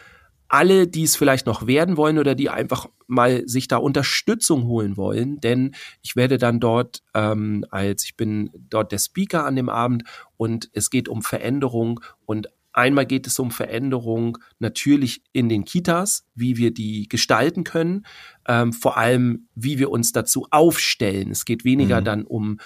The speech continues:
Speaker 1: um, ähm, irgendwelche, ähm,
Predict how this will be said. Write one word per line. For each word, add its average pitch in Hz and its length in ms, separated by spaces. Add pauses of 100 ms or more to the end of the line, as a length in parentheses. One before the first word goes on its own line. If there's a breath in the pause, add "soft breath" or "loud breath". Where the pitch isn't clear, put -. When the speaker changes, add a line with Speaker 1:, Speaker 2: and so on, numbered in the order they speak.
(360 loud breath)
Speaker 1:
um, 101 540 (180)
ähm, 95 380
irgendwelche, 98 880 (100)
ähm, 92 540